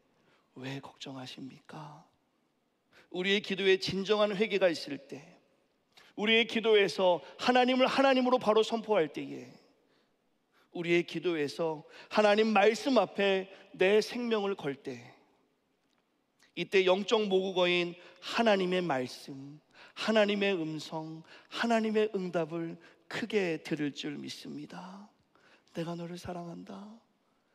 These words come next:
태경아, 이천 년 전에 내가 너를 사랑해서 십자가를 지었다. 태경아,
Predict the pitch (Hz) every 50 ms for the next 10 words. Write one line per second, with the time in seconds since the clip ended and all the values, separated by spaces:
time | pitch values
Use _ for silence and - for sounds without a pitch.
0 | _ _ _ - - 190 180 180 170 170 175 175 180 180 196 208 - _ _ _
1 | _ _ _ _ - - - _ - 208 214 - - 220 220 220 220 214 220 214
2 | 220 214 196 220 226 240 240 233 226 247 262 262 - 240 220 220 214 214 202 220
3 | 208 - - - - 226 196 202 196 190 196 190 - - 180 175 _ _ - 202
4 | 214 226 240 247 254 _ _ _ _ _ _ _ _ _ _ _ _ _ _ _
5 | _ _ _ _ - - - - - - - - - - - _